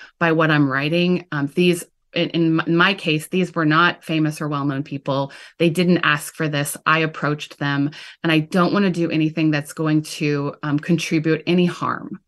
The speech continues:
to them. And so that, that can happen, um, you know, b-, because of where people are in their grieving process. So I wanna be as, as careful, um, and as respectful as I can. And I usually tell people from the start,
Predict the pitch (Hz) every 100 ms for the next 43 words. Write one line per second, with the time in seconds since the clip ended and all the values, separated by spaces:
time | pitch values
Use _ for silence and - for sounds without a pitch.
0 | _ 160 139 95 - - - - - -
1 | 170 165 190 170 165 165 190 - 190 180
2 | - - 208 214 190 160 160 208 262 277
3 | - - - 175 160 151 147 - _ 180
4 | 175 151 147 - _ - 185 180 202 185
5 | 165 175 160 180 165 151 147 147 139 143
6 | 147 156 165 - 185 180 175 - 175 190
7 | 196 185 165 160 156 - - _ _ -
8 | 170 - 190 180 196 180 - 160 151 147
9 | 165 147 147 147 - 127 151 - 170 190
10 | 202 190 214 202 185 156 147 175 190 175
11 | 160 - 151 156 156 147 156 151 - 147
12 | 147 147